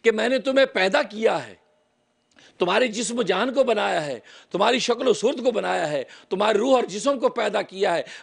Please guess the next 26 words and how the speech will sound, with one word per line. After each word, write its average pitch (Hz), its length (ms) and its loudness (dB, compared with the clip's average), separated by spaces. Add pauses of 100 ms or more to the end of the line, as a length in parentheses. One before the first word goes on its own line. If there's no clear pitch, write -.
मैं 214 200 0
तो 277 140 2
खालिक 226 460 0
हूँ 240 220 0 (200)
और 226 140 4
तुम्हारे 220 400 2
वालिदैन 214 540 0
मेरी 233 240 2
खालकियत 220 640 -2
का 294 120 2
सबब 302 400 2
बने 202 220 -4
हैं। 117 260 -16 (640)
इनको 254 280 4
बतौर 247 380 2
सबब 254 420 2
के 294 80 2
मैंने 269 240 0
इस्तेमाल 220 500 0
किया, 190 380 -2 (260)
ये 233 140 4
बतौर 233 460 2
सबब 208 440 0
के 302 80 0
इस्तेमाल 233 520 -2
हुए 208 260 0